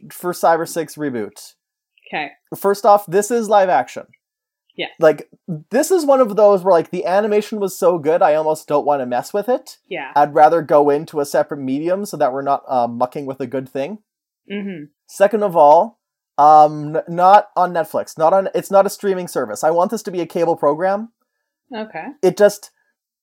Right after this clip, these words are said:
Speaker 1: you, okay, so you watch Stranger Things,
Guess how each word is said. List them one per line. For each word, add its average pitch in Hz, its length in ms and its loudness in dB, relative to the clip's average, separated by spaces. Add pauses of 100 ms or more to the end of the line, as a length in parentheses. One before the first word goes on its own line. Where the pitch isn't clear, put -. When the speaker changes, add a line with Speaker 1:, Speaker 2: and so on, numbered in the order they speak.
(460)
Speaker 1:
you, 226 440 0 (920)
okay, 185 240 2
so 202 220 2
you 214 140 -2
watch 302 200 6
Stranger 214 380 -2
Things, - 640 -10